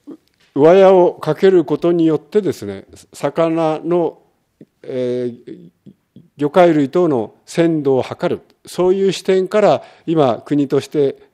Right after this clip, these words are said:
北海道開発局としての取り組みがありますけども、まあ、留萌市においてはですね、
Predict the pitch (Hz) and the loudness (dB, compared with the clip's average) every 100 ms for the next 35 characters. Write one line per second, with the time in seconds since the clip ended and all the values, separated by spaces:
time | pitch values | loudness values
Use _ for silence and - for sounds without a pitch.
0 | _ 127 160 147 139 139 - 131 - - | _ -8 -2 -2 0 -2 -4 -10 -10 -10
1 | 117 190 139 - 135 127 135 135 127 131 | -6 -4 -4 -6 -6 -6 -4 -4 -2 -2
2 | 143 - 135 156 131 - - 151 147 131 | -4 -6 -6 -4 -6 -8 -12 -4 -4 -4
3 | 139 165 170 151 151 147 135 135 - 175 | -2 2 2 2 -2 0 0 0 0 0
4 | 135 107 107 101 | 0 -2 -8 -10